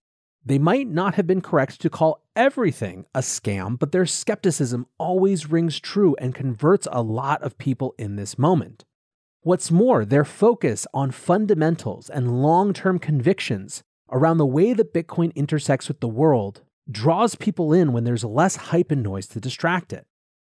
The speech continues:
Now, the more important thing than Bitcoiners just getting to take a victory lap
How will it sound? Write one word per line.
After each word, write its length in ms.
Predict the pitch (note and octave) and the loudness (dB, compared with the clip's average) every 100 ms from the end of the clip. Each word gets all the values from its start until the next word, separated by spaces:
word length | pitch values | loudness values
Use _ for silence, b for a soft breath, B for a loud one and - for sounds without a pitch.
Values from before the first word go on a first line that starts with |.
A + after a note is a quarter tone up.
| _ | _
Now, 60 | C#3 | 2
the 80 | C#3 | 4
more 160 | D3 | 6
important 480 | C#3 - G3 B3 E3+ | 4 2 2 2 0
thing 260 | - D#3+ D3 | 2 2 2
than 180 | B2+ | 2
Bitcoiners 400 | A#2 D#3 D#3+ D3+ | 0 0 2 2
just 180 | B2+ C#3 | 2 -2
getting 180 | D3 B2+ | -2 -2
to 80 | A2+ | -2
take 200 | B2 A2+ | -4 -4
a 60 | |
victory 440 | G2 F#3 G3+ C#3+ A#2 | -2 0 0 0 -2
lap 340 | G2 F#2+ G#2+ | -2 -6 -6